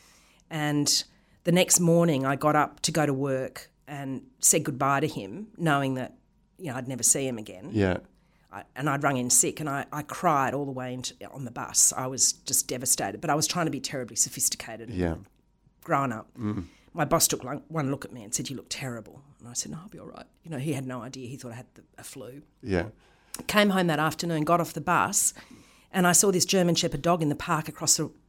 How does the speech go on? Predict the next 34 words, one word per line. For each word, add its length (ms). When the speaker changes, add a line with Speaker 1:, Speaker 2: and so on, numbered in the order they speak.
Speaker 1:
the 80
way 180
from 160
my 120
flat, 440
and 100
this 140
guy 320
that 240
looked 220
like 160
Rod, 360
but 220
he 140
was 100
wearing 340
a 60
suit 320
and 120
tie. 360
And 120
anyway, 480
it 60
was 140
Rod, 300
and 100
he 80
walked 260
up 160
to 120
me 100
and 100
he 60
went, 240